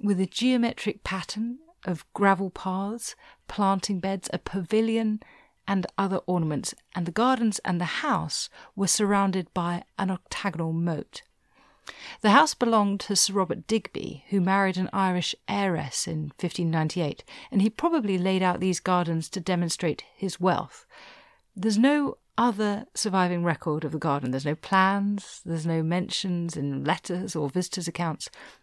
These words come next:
Only this archaeology tells us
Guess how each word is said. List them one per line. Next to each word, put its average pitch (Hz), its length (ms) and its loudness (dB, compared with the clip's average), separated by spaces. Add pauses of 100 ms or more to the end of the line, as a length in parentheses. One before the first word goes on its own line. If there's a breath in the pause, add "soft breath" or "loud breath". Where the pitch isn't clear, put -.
(220 loud breath)
Only 247 600 4 (180 soft breath)
this 226 320 2 (100)
archaeology 190 840 0 (360 soft breath)
tells 190 420 0
us - 340 -8